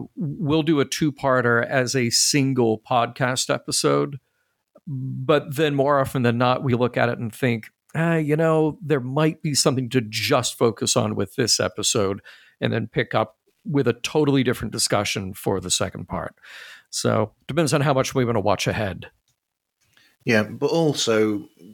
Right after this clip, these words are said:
Speaker 2: take, taking that to, to another degree, then if you'd have done that with Deep Space Nine, you might have missed out on then the importance of things like,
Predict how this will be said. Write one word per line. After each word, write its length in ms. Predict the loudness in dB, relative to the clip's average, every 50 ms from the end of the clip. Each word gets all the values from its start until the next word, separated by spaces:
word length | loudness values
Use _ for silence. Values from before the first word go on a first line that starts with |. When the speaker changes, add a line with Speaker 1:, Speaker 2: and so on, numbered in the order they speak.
| -14 -8
Speaker 2:
take, 380 | -2 0 0 0 0 -4 -12 -8
taking 300 | -6 -6 -6 -4 -4 -4
that 200 | -2 -4 -4 -2
to, 300 | 0 2 2 2 2 0
to 200 | -2 -2 0 0
another 220 | 2 2 0 -2 -4
degree, 400 | -6 -4 -2 2 2 4 4 4
then 400 | 2 2 0 0 -2 -4 -8 -12 -6
if 240 | -4 -4 -2 -2 -2
you'd 260 | -2 -2 -2 0 0
have 160 | -2 -2 0 0
done 220 | 0 0 2 2
that 180 | 0 0 0 0
with 440 | 0 0 0 0 -2 -8 -12 -6 -2
Deep 200 | 0 0 0 0
Space 400 | -2 0 0 0 0 -2 -4 -4
Nine, 520 | -2 -2 -2 -2 -2 -2 -4 -6 -8 -10 _ _ -20 -20 -20 _ _
you 140 | -2 -2 0
might 340 | 2 2 2 2 0 0 -2
have 80 | -2
missed 300 | 0 0 0 0 0 2
out 400 | 2 2 2 0 0 -2 -6 -12 _ _ _ _ _ -6
on 280 | -4 -4 -2 -2 -2
then 520 | 0 2 2 2 2 0 0 -2 -4 -6 -8
the 500 | -4 0 0 2 2 2 0 -2 -2 -4 -4
importance 800 | -4 -4 -6 -4 0 2 2 4 2 2 0 -2 -2 -2 -2 -2
of 120 | -4 -4
things 320 | -2 0 0 0 0 0
like, 500 | 0 0 0 0 0 -2 -4 -8 -12 -16